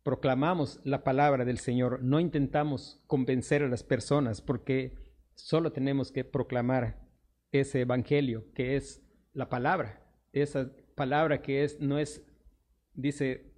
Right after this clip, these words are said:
que somos renacidos no de simiente corruptible, sino de incorruptible. El valor de la palabra de Dios, esa palabra que es de sumo valor porque es la palabra de Dios. Recordemos que no solo de pan vivirá el hombre, sino de toda palabra que sale de la boca de Dios.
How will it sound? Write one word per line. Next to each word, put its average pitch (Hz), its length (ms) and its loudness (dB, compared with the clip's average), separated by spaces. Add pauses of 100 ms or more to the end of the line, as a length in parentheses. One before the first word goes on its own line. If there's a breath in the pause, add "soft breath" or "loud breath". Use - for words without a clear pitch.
(160)
que 131 100 -6
somos 156 280 -2
renacidos 135 500 -2
no 147 140 0
de 147 80 -4
simiente 139 440 -2
corruptible, 135 560 -4
sino 135 240 -2
de 127 100 -2
incorruptible. 127 840 -2 (1040 soft breath)
El 127 140 -2
valor 156 520 6
de 139 120 0
la 127 160 -2
palabra 139 360 2
de 123 140 -2
Dios, 120 280 -4
esa 143 260 -6
palabra 139 420 2
que 131 180 -2
es - 240 -4
de 127 120 -2
sumo 160 320 0
valor 135 420 2
porque 127 260 -2
es 139 160 -2
la 123 200 -4
palabra 131 440 2
de 120 140 -2
Dios. - 480 -6 (380 soft breath)
Recordemos 139 580 0
que 131 240 -2
no 139 180 2
solo 147 280 0
de 127 100 0
pan 147 420 0
vivirá 127 360 2
el 131 100 2
hombre, 139 280 2
sino 123 260 -4
de 120 100 -2
toda 151 380 -2
palabra 127 480 0
que 127 100 -6
sale 131 460 0
de 127 160 -2
la 120 100 -4
boca 131 300 -2
de 123 100 -2
Dios. 117 500 -6